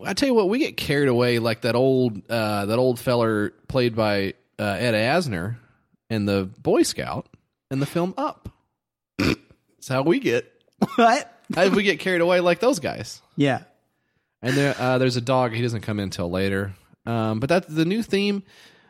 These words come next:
Speaker 1: Uh, it's once again from our friend Lydia Burrell on Twitter.
Speaker 2: We gotta pay this guy. We gotta start paying this guy for all of his, uh,
Speaker 1: Mm, well,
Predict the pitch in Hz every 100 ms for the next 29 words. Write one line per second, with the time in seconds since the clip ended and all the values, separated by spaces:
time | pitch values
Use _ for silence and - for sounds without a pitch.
0 | _ 117 131 135 185 190 202 190 185 165
1 | - 185 180 - 151 233 269 254 214 214
2 | 220 185 76 65 104 90 90 82 110 -
3 | - - - - _ _ _ _ - 170
4 | 202 - 196 175 - 127 110 107 131 131
5 | 135 - - 139 123 - - - - -
6 | 55 - - 131 156 - - 156 156 151
7 | 147 - 135 175 175 170